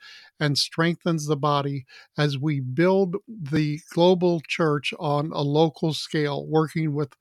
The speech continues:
local churches, home groups, house fellowships to connect with authentic relationships, honoring each other as we are called to do.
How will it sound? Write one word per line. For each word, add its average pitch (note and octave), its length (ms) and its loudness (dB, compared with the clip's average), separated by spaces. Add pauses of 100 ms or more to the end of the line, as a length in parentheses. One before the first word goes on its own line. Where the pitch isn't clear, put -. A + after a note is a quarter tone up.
(340)
local D#3+ 320 4
churches, F3 680 0
home D#3+ 260 2
groups, E3 440 -2
house D3+ 280 2
fellowships D3+ 760 -2 (360)
to E3 140 0
connect D#3 560 -2
with C#3+ 200 -6
authentic G3 640 0
relationships, E3+ 960 -2 (320)
honoring E3+ 600 6
each E3 280 -2
other C#3 480 0 (400)
as C#3+ 320 2
we D3 160 0
are C#3+ 120 0
called C#3+ 440 0
to D#3 140 -8
do. C3+ 360 -10